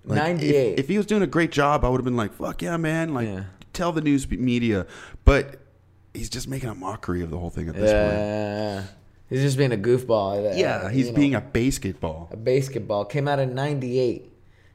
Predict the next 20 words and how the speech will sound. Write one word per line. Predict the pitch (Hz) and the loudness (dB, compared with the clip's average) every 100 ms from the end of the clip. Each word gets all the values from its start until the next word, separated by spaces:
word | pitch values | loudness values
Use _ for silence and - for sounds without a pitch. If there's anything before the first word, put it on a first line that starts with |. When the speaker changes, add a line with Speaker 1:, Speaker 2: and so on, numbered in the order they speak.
| - | -6
Speaker 2:
Directed | 127 131 135 131 | 0 2 2 -2
by, | 131 135 | -4 -2
dir-, | 127 123 - | -2 -2 -2
uh, | 113 127 | 0 0
d-, | 117 117 - - | 0 -6 -10 -8
directed | 120 123 127 143 - 165 151 139 | -4 0 2 2 2 0 0 2
by | 127 123 | 2 0
David | 117 127 139 135 117 | 0 2 2 -2 -4
Zucker. | - 131 | -2 2
Speaker 1:
That | 117 95 - | 2 0 -2
came | 127 110 104 | 0 2 4
out | 95 87 | 2 2
after | 95 90 - 85 82 78 - | 0 0 0 -2 -2 -4 -4
South | - 71 - | -4 -6 -6
Park | 80 - | -8 -8
then. | 76 82 - | -12 -10 -2
Speaker 2:
Yeah, | 147 120 - | 2 2 -2
for | 113 | -6
sure. | - 110 | -4 -6
Speaker 1:
Yeah. | 80 | -6